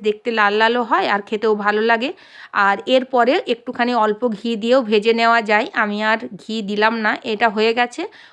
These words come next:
অল্প একটুখানি ঘি ব্রাশ করে উপরে উপরে এইদিক ওইদিক ভেজে নিলেও বেশ ভালো লাগে ফ্লেভারটা। তো যাই হোক, আর একটা কথা বলি, পায়েস করলাম, গুড়ের পায়েস। তো গুড়ের পায়েসে তোমরা এলাচটা অ্যাভয়েড করবে,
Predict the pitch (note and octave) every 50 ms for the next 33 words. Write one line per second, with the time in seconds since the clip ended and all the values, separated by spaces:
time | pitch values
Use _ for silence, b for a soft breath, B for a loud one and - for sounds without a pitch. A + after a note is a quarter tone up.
0 | B - A#3 A3+ A3+ A3+ C4 B3+ B3 B3 - B3+ - B3+ B3 B3 A3 G3+ - A#3+
1 | A#3+ B3 A3 G3+ A3 G#3+ A3+ A3 - - - A#3+ A3+ B3+ - - A#3 G#3+ - A#3
2 | A3+ A3+ A3+ G#3+ G#3+ A#3 A3+ A#3 A#3+ - - A3 A3 G3+ A3+ A3 A#3+ A3+ A3 G3
3 | A#3+ G#3+ F#3+ G3 G3+ G3 A3+ A#3 A#3 A3+ A3+ A3 B3+ E4 F#4+ B3 A#3+ A#3+ B3+ B3
4 | G#3 G3 G3 G3+ G3+ G#3+ G#3+ G#3 G3+ G3 G#3 G3+ - G3 F#3 E3+ E3 E3 E3 _
5 | - F3 F3 b b b b b b b b b b b - D4 A#3+ A#3 B3 A#3+
6 | B3 A#3 C4 D4+ F4 B B B B B B - A3+ A#3 A#3+ A#3+ - - B3+ B3+
7 | B3+ B3 C4 B3+ A3+ B3 A#3+ C4 F4 F#4+ - A#3 A3+ A3+ A#3 A#3 - - - -
8 | B3+ B3 A#3 A#3 A#3+ A#3+ C4+ E4+ F4+ A#3+ A3+ A#3 A3+ A#3 A3+ A#3 - A#3+ A3 G#3+
9 | B3+ E4 - - - B3 A3 A#3 A#3 A3+ A3+ A#3 B3 A#3+ A#3 A3+ A#3 B3+ B3 B3
10 | A#3 A3+ A#3+ A#3 A#3 A#3 - A3+ G#3+ G#3+ A3 G#3+ G3+ - - A#3+ A3 G3+ G3+ G#3+
11 | A3 A#3 A#3 - - B3 A#3+ A3+ G#3+ G#3+